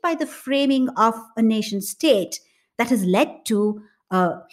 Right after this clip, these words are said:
whole new world of extreme speech targets, right?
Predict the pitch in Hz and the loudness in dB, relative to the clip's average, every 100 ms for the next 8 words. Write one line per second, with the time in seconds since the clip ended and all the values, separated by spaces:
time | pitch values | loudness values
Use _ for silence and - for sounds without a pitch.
0 | - - 311 381 427 294 190 196 240 381 | -16 0 4 6 6 6 4 2 4 4
1 | 359 220 269 262 220 202 - 196 180 - | 4 4 4 4 2 -2 -8 -8 -8 -8
2 | 175 165 - 170 170 - - - - 170 | -10 -10 -6 -6 -6 -8 -8 -8 -8 -8